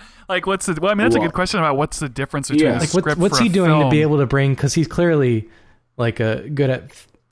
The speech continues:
Speaker 3: uh, playwright. Like, right?
Speaker 1: Yeah. He, well, he's a
Speaker 3: Like,
Speaker 1: good,
Speaker 3: he,
Speaker 1: I,
Speaker 3: his
Speaker 1: I
Speaker 3: stuff,
Speaker 1: know
Speaker 3: like,
Speaker 1: that
Speaker 3: all dialogue.
Speaker 1: Tarantino. Yeah, Tarantino. I, I, well, I lo-, see, I love Tarantino. Um, I really like the way he shoots things, and I really like his dialogue. And there's a lot of things actually in the film that I'm making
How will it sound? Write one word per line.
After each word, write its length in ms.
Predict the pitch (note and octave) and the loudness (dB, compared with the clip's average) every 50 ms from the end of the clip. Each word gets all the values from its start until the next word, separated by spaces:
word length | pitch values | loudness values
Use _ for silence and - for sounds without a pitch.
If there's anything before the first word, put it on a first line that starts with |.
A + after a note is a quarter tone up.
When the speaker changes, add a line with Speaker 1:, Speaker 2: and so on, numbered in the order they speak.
| _ _ _ _ _ - | _ _ _ _ _ -4
Speaker 3:
uh, 240 | C#3 B2 A#2 A2 G#2+ | -2 0 0 -2 -4
playwright. 460 | - - C#3+ C3+ A#2 G2+ F#2+ G2 - - _ _ _ _ | -2 -2 -2 0 0 0 -2 -2 -6 -12 _ _ _ _
Like, 320 | C#3 A2+ A2 B2 - - _ _ _ | -6 -6 -6 -6 -10 -14 _ _ _
right? 280 | C#3 A2+ B2 D#3 - | -4 -2 -2 -2 -2
Speaker 1:
Yeah. 400 | C3 B2+ B2+ A#2+ A2+ A2+ A2+ A2+ - | -4 -4 -4 -4 -4 -6 -6 -8 -10
He, 100 | - C#3 | -8 -4
well, 120 | D3 D#3 D#3+ | -2 -2 -2
he's 140 | E3 - | 0 0
a 40 | E3 | -2
Speaker 3:
Like, 80 | C#3+ D#3 | 0 0
Speaker 1:
good, 100 | F#3+ G3 | 0 -2
Speaker 3:
he, 160 | - - E3+ | -2 -2 0
Speaker 1:
I, 100 | F3+ E3 | 2 2
Speaker 3:
his 140 | E3+ E3 D3 | 2 2 2
Speaker 1:
I 40 | D3+ | 2
Speaker 3:
stuff, 100 | - F3+ | 2 2
Speaker 1:
know 80 | G3+ - | 2 2
Speaker 3:
like, 100 | D#3 A#3 | 2 0
Speaker 1:
that 40 | F3+ | 0
Speaker 3:
all 80 | C3 B2 | 0 -2
dialogue. 320 | C3 B2 A#3 C#4 C4 - | 0 0 2 2 2 0
Speaker 1:
Tarantino. 540 | F#2 E2+ - A#3 B3 A3 F3+ D#3 D3 C#3+ - - - - - _ _ _ _ | 0 -2 -2 -2 -2 0 0 -2 -2 -4 -8 -12 -20 -20 -20 _ _ _ _
Yeah, 140 | - D3 C#3+ | -8 -8 -8
Tarantino. 580 | - - F#3+ A#3 C4 B3 - - G#3 G3 F#3 - | -6 -4 -2 -2 -2 -4 -4 -6 -4 -4 -4 -2
I, 140 | - A3+ A#3 - | -2 -4 -2 -2
I, 60 | D3+ | -4
well, 160 | D#3+ D3 C#3+ | -4 -2 -2
I 80 | C3+ E3+ | -2 -2
lo-, 120 | D#3+ B2 - - | -4 -6 -10 -14
see, 140 | - - C#3+ | -14 -12 -10
I 80 | C3 A#2+ | -10 -8
love 240 | A#2+ A2 A2+ G#2 | -8 -8 -10 -10
Tarantino. 560 | - A2+ G2+ G2+ F#2+ - - F2+ F2+ - G#2 - _ _ | -12 -18 -20 -20 -20 -20 -20 -20 -20 -20 -20 -20 _ _
Um, 220 | G#2 G2 G2 G#2 | -20 -20 -20 -18
I 60 | - G#2+ | -16 -14
really 260 | G#2+ A2 G#2+ G#2+ G#2 | -12 -12 -12 -10 -10
like 300 | G2+ G2 G2 - - - | -12 -12 -14 -16 -14 -12
the 80 | A#2+ | -10
way 180 | A2 A2 A2 G#2+ | -8 -8 -8 -8
he 200 | G2+ G2 G#2+ G2+ - _ _ - _ _ _ | -10 -12 -16 -18 -18 _ _ -20 _ _ _
shoots 440 | - - - - D3 C#3 C3+ - - | -14 -10 -6 -4 -4 -4 -4 -8 -10
things, 640 | - D3 B2+ B2+ A#2+ B2 B2 B2+ - - - - - _ _ _ _ _ _ _ _ | -8 -8 -8 -6 -6 -8 -8 -10 -12 -16 -18 -20 -20 _ _ _ _ _ _ _ _
and 100 | C3+ A#2+ | -8 -8
I 40 | A2+ | -6
really 180 | A#2 B2 B2 A#2+ | -4 -4 -4 -4
like 160 | A#2 A2 - | -6 -6 -8
his 160 | A#2+ G2+ G#2 | -10 -10 -6
dialogue. 340 | A#2+ A2+ G#2+ A2 G#2+ G#2 G#2 | -4 -4 -4 -4 -4 -6 -6
And 80 | A2 | -6
there's 80 | C3 C#3 | -6 -4
a 60 | C#3+ | -4
lot 260 | C3+ C#3 C#3+ D3 D#3 | -4 -2 -2 -2 -2
of 80 | D#3 C#3 | -4 -6
things 260 | - - C3+ A#2+ A2 | -6 -6 -8 -6 -8
actually 280 | A2 G#2+ - - B2 A2+ | -10 -12 -12 -12 -12 -12
in 80 | A2 | -12
the 80 | G#2 G#2 | -14 -14
film 260 | - - A#2 G#2+ G#2 | -14 -14 -12 -12 -12
that 100 | G2+ G2+ | -12 -12
I'm 140 | G2+ G#2 G#2 | -12 -12 -12
making 480 | G#2+ G#2+ G#2 - - G#2+ G2+ G2 G#2+ | -12 -12 -12 -12 -14 -16 -14 -16 -18